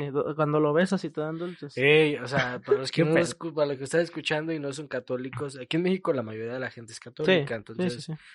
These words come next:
Speaker 2: es como una tradición que ya está, que ponen a, acuestan al niño, que es como un niño de cerámica, que es el, el niño Jesús, o sea.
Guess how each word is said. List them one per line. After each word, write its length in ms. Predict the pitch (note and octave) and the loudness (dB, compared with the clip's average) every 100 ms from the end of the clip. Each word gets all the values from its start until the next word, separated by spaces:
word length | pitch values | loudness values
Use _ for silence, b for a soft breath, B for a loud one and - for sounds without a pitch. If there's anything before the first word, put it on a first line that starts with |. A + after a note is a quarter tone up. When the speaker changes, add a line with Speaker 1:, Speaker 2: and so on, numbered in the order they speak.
| B | B
Speaker 2:
es 100 | - | -12
como 160 | A#2+ B2 | -4 0
una 140 | B2 A#2 | 0 -2
tradición 460 | A#2 A#2 - B2 | -6 -6 -6 -6
que 120 | B2+ | -6
ya 80 | C3 | -2
está, 380 | B2+ - C#3+ C#3 b b b b b _ | -2 0 -2 -2 b b b b b _
que 420 | - B2 A#2 A#2 A2+ | -4 0 0 0 -4
ponen 460 | - C3+ C3+ C#3 | -4 -4 -2 -2
a, 480 | C3 B2+ A#2+ A#2+ A#2 G#2+ - | -2 -4 -6 -8 -12 -14 -14
acuestan 440 | A#2 - C#3+ D#3+ | -8 -2 0 2
al 100 | D3 | 2
niño, 380 | D#3 E3 D#3+ D#3 | 2 2 2 0
que 80 | D3+ | -2
es 100 | C#3 | -4
como 240 | - D3 | -6 -6
un 60 | D3 | -4
niño 300 | D3+ D3+ D3+ | -4 -4 -2
de 80 | D3 | -4
cerámica, 580 | D3 C#3+ C#3+ C#3 C3 A#2+ | -2 -2 -2 -4 -6 -8
que 120 | B2+ | -8
es 120 | A#2 | -12
el, 100 | A#2+ - | -14 -16
el 160 | A2 | -16
niño 240 | G#2+ B2 B2+ | -12 -8 -6
Jesús, 460 | B2+ A2+ C3 C3 G#2+ | -6 -8 -10 -12 -14
o 60 | |
sea. 320 | - G2+ G2 | -14 -12 -14